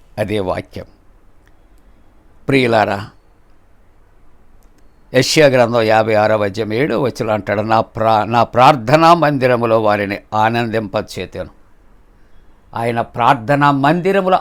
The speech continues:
ఆరాధించటానికి వెళ్ళిన విశ్వాసి మనల్ని అందరినీ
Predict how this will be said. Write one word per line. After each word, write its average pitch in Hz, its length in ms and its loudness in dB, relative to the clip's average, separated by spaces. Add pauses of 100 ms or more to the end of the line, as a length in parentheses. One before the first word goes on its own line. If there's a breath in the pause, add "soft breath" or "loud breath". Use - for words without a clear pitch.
ఆరాధించటానికి 170 1000 6
వెళ్ళిన 131 420 -2 (720)
విశ్వాసి 151 760 0
మనల్ని 127 260 -4
అందరినీ 120 360 -6